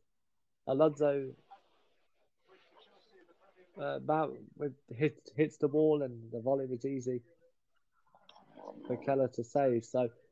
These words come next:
to me, I, I, I think Liverpool, uh, uh, are not, on paper, it looks like Liverpool are out of it. Uh, but obviously, never say never. It is football. Chelsea are, are, are missing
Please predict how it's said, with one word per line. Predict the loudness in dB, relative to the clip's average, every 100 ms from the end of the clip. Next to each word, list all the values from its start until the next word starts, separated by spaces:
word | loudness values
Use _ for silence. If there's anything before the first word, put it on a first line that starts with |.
| _
to | 2
me, | 8 8
I, | 6 0
I, | -2 -2
I | 0
think | 0 0
Liverpool, | -2 -2 -2 -2 -2 -8 _ _ _ _ _
uh, | -6 -6 -8 _ -12
uh, | -12 -12 _ _ _ _ _ -10
are |
not, | -6 4 6 6 0 _ _
on | 0 0
paper, | 0 0 2 0 2
it |
looks | 0 -2 -2
like | -2
Liverpool | -2 -6 -4 -2
are | 0
out | 0 -2 -2
of | 0
it. | 0 -4 _ _ _ _
Uh, | 0 0 0 -8 _
but | -2 -2
obviously, | -4 -6 -2
never | -2 -2
say | -2 0
never. | 0 -2 -2
It | -4 -2
is | -4 -2
football. | -2 0 2 2 2 -4 _ _
Chelsea | 4 4 4 2 2
are, | 0 0 -4 -6 -20 _ -8
are, | -8 -6
are | -8 -4
missing | -2 0 -2